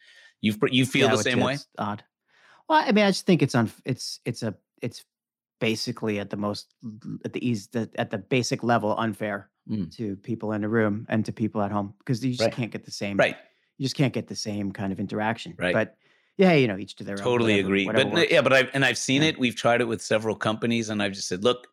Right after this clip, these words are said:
Speaker 1: you know, y-, y-, you say, "Oh, they, they say, 'Come into our office. We'll have three people that are here. We have six others that are gonna be dialing in, blah, blah, blah. It's gonna be great.'" I said, "No, it's not. It's not gonna be great. We tried it. It doesn't, <laughs> it's not great."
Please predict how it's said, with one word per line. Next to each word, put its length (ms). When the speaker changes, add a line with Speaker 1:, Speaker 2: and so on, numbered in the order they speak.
Speaker 1:
you 100
know, 60
y-, 100
y-, 160
you 340
say, 120
"Oh, 240
they, 140
they 160
say, 140
'Come 220
into 180
our 140
office. 420
We'll 100
have 120
three 220
people 260
that 80
are 80
here. 380
We 100
have 140
six 280
others 380
that 100
are 60
gonna 80
be 100
dialing 420
in, 340
blah, 100
blah, 140
blah. 160
It's 120
gonna 140
be 80
great.'" 320
I 40
said, 160
"No, 100
it's 120
not. 300
It's 140
not 180
gonna 120
be 100
great. 180
We 120
tried 280
it. 180
It 120
doesn't, 340
<laughs> 140
it's 180
not 220
great." 240